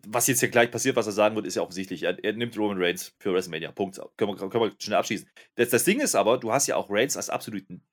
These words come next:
äh, Top-Heel nochmal etabliert, indem er halt den Beatdown an Rollins macht. Al-, und, und dann im Titelmatch nochmal eingreift gegen Lesnar. Also, äh, noch klarere Seitenverhältnisse hast du, kannst du ja eigentlich nicht schaffen und dann macht man dieses Ende beim, beim Rumble.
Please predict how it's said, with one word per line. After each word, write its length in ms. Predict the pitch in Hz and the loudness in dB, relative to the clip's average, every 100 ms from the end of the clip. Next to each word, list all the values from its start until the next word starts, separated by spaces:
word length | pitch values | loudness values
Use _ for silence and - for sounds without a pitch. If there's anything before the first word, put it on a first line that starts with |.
| _ _ | _ _
äh, 180 | - 69 - - | -8 -8 -8 -6
Top-Heel 500 | - - - 110 92 | -4 -4 -2 0 0
nochmal 380 | 92 92 82 - | -2 -4 -4 -4
etabliert, 480 | 92 85 - 76 | -6 -8 -6 -8
indem 300 | - 82 101 | -8 -6 -4
er 100 | 107 | -2
halt 120 | 95 95 | -2 -4
den 120 | 85 | -8
Beatdown 320 | 117 104 82 | -6 -4 -4
an 80 | 87 | -4
Rollins 340 | 104 180 - | -2 -2 -6
macht. 220 | - - _ - - | -12 -16 _ -20 0
Al-, 160 | - 127 | 4 4
und, 260 | - 127 - | 4 2 2
und 180 | 175 | 4
dann 100 | 143 | 4
im 140 | 117 117 | 4 -4
Titelmatch 400 | - 127 120 - | -6 -2 -2 0
nochmal 240 | 95 92 | 0 0
eingreift 380 | 196 - 92 - | 0 0 -4 -2
gegen 220 | 98 90 | -4 -4
Lesnar. 300 | 78 78 - | -6 -6 -2
Also, 180 | 120 123 - - - - | 0 0 -4 -20 -12 2
äh, 140 | 127 | 2
noch 420 | 92 117 147 - | 2 2 4 4
klarere 320 | 131 139 135 | 4 6 4
Seitenverhältnisse 640 | 117 123 147 120 117 107 104 | 2 2 2 0 -2 -2 -2
hast 220 | 151 - | -4 -4
du, 80 | 202 | -4
kannst 260 | - 190 | -2 0
du 40 | 170 | 0
ja 100 | 101 | 0
eigentlich 140 | 110 | 0
nicht 120 | 104 | -2
schaffen 240 | - 135 123 | -2 -2 -4
und 140 | 110 | -2
dann 100 | 117 | 0
macht 200 | 139 139 | 0 -2
man 120 | 120 | -6
dieses 220 | 120 117 110 | -6 -10 -4
Ende 260 | 107 139 | -4 -4
beim, 220 | 110 104 | -4 -4
beim 180 | 101 92 | -4 -2
Rumble. 340 | 87 123 151 | -2 0 -2